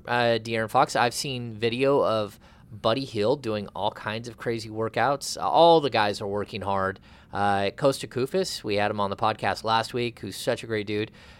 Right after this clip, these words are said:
Uh, I've watched, like, his dunkathon. He basically just puts on a dunking show every, every summer.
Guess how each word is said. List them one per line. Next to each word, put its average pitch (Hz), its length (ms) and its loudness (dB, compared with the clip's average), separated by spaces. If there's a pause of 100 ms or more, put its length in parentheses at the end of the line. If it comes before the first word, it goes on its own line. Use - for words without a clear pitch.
(120)
Uh, 101 460 4
I've 113 160 0
watched, 110 480 -2
like, 107 220 -6
his 117 200 -8
dunkathon. 92 720 -6
He 95 80 -14
basically 95 460 -6
just 85 220 -14
puts - 180 -10
on 92 160 -6
a 82 40 -8
dunking 85 520 -12
show 82 320 -6
every, 85 560 -8
every 87 240 -8
summer. 85 500 -6